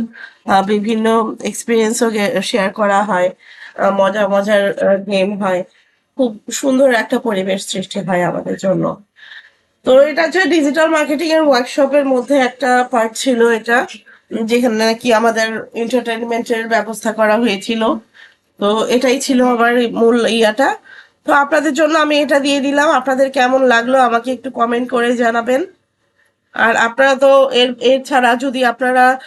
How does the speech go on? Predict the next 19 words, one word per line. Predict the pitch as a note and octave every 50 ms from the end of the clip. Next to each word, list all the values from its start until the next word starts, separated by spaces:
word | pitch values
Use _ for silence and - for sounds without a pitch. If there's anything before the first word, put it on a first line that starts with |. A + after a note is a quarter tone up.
| - - - _ -
আহ, | F#3+ F#3+ G3+ G#3 A3
ডিজিটাল | A3 G#3+ B3+ B3 A#3+ A#3 C4 C4 C4+
মার্কেটিং | C4+ B3 A#3 A#3 B3 B3+ B3 C4 C4 C4+
শিখতে | B3+ - C#4+ B3 - - C#4 C#4
চান, | C#4 - C#4 A#3 G#3 G#3+ B3 E4 E4+ - _ - - - - _
কিন্তু | _ B3 A#3+ A#3 B3+ B3+
টাকার | B3+ A#3+ A3 A3 A3 C4 C4 B3+
জন্য | - C4+ B3 B3 B3
শিখতে, | B3+ - C4 - - - B3+ B3 B3
আহ, | A#3+ F#3 - G#3+ A3 G#3+ G#3+ G#3+ G#3+ G#3 - G#3+
শেখা | A3 - - B3+ B3 - C4
হচ্ছে | C4 B3 C4 A#3 A#3 - - C#4 A#3+
না, | A3 G#3+ A3 B3 A#3
টাকা | - G#3+ G3+ A3+
অ্যারেঞ্জ | G#3+ G#3+ G#3 G#3+ A3 A3 -
করা | - A3+ A3 G#3+ G#3+ A3
হয় | A3+ A3 G#3 G#3
না | G3 G3 G#3
বা | G#3+ G#3+ G#3 G#3 G#3 G#3+